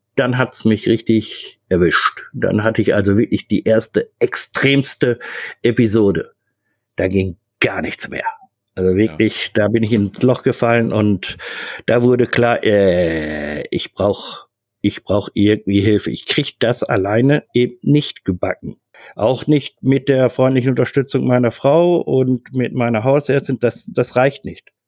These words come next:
Speaker 1: Äh,
Speaker 2: Aber den,
Speaker 1: wie ge-
Speaker 2: den Gedanken hattest du selber schon, dass du sagst, "Mensch, ähm, ich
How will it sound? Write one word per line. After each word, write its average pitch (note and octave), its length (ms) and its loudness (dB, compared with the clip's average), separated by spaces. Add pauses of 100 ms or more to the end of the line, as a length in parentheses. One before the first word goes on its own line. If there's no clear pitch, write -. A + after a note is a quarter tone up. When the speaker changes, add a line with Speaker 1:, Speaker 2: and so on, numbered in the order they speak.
(120)
Speaker 1:
Äh, B2 400 4
Speaker 2:
Aber A#2 140 2
den, A2+ 220 2
Speaker 1:
wie C#3 120 -2
ge- C3+ 100 0
Speaker 2:
den G2+ 100 4
Gedanken G2+ 460 0
hattest C3 400 -4 (140)
du A#2+ 160 2
selber G2 440 2
schon, D2 280 -2
dass C#2 120 -4
du E2 60 -6
sagst, C#2+ 300 -4
"Mensch, D#2 360 0
ähm, D2 640 -2 (120)
ich - 320 -4